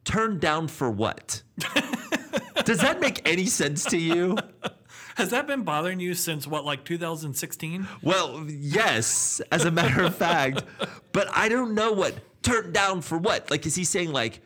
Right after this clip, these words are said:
Speaker 1: like, like,
Speaker 2: Or
Speaker 1: "I'm
Speaker 2: is
Speaker 1: not
Speaker 2: it,
Speaker 1: gonna turn
Speaker 2: or,
Speaker 1: down the music"?
Speaker 2: or is he asking the question, did someone say "turn down,"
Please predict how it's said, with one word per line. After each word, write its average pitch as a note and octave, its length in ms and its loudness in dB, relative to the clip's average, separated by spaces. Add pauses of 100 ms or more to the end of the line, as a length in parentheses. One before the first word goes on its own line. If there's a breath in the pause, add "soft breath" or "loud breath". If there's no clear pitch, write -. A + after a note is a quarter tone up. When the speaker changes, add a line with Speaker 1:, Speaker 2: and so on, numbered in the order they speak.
(260 soft breath)
Speaker 1:
like, A#2+ 260 0 (380 soft breath)
like, A2 220 -2 (140)
Speaker 2:
Or G#3+ 100 0
Speaker 1:
"I'm B3 140 4
Speaker 2:
is A3+ 40 4
Speaker 1:
not A3 180 4
Speaker 2:
it, - 40 -16
Speaker 1:
gonna G3+ 200 0
turn F3 320 -2
Speaker 2:
or, E3+ 40 2
Speaker 1:
down E3 220 2
the D3+ 80 0
music"? C3+ 440 -2
Speaker 2:
or A3 140 2
is G#3 140 -2
he B3+ 160 -2
asking F3+ 340 0
the D3 80 -2
question, D3+ 380 -4
did C3 140 -6
someone G3 340 -2
say E3 260 -4
"turn F3 440 -6
down," A#2+ 500 -2